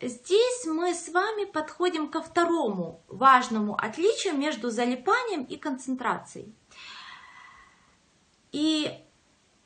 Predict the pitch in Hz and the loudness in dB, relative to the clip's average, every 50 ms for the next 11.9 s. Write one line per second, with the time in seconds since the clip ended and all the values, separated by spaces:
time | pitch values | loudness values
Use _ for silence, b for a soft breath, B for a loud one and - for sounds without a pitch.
0 | _ _ _ _ _ _ _ _ - 269 254 - 381 453 480 453 - - - - | _ _ _ _ _ _ _ _ -10 -10 0 4 6 6 6 6 2 -4 0 2
1 | 359 359 339 349 330 320 - - 320 311 294 277 220 294 285 - - 330 320 311 | 2 2 4 2 0 0 2 2 2 2 2 2 0 -2 0 4 4 4 4 4
2 | 294 254 - - 311 311 - - 440 494 494 453 - - 302 294 277 285 311 359 | 0 -4 -2 -2 -4 -2 2 4 4 4 4 2 0 -2 -2 0 0 2 4 6
3 | 381 381 359 - - - - _ _ - 320 359 - - 302 254 - - 254 254 | 6 6 4 2 -2 -10 -20 _ _ 2 2 2 2 0 -2 -2 -2 -2 -2 -2
4 | - - 247 214 180 208 196 170 160 - - - - - _ _ _ _ b b | -2 -2 -2 0 2 4 4 4 2 0 -8 -14 -18 -20 _ _ _ _ b b
5 | b - 196 214 208 185 151 135 127 - - _ _ B B B B B B B | b -6 -4 -2 -2 -2 -2 -6 -8 -14 -18 _ _ B B B B B B B
6 | _ - 294 285 254 - 320 294 294 - 403 453 539 571 - - - 247 202 202 | _ -2 -2 -2 0 -2 -4 -4 0 2 4 4 2 2 -2 -6 -6 -6 -6 -6
7 | 220 - - _ _ _ _ _ _ _ B B B B B B - 330 330 - | -8 -12 -16 _ _ _ _ _ _ _ B B B B B B -10 -8 -4 -2
8 | 349 339 - - 311 - - - 349 339 - 381 440 466 440 392 330 294 277 - | -2 -2 -2 -4 -8 -8 -4 -2 0 0 2 2 2 2 0 0 -2 -2 -4 -6
9 | 285 233 254 247 349 349 339 320 - - - - - _ _ _ _ _ _ _ | -6 -8 -2 2 4 4 6 4 2 0 -4 -12 -20 _ _ _ _ _ _ _
10 | - 269 302 - - 294 330 330 - - 359 349 349 - 349 269 - 262 254 - | -10 -10 -10 -6 -4 -4 -4 -4 -2 0 0 2 4 2 2 2 0 -4 -8 -6
11 | - 262 254 247 240 - 311 381 453 440 403 320 269 247 220 208 208 - | -4 -2 -2 -2 -2 -4 -4 -2 0 0 0 0 2 0 0 -2 -4 -8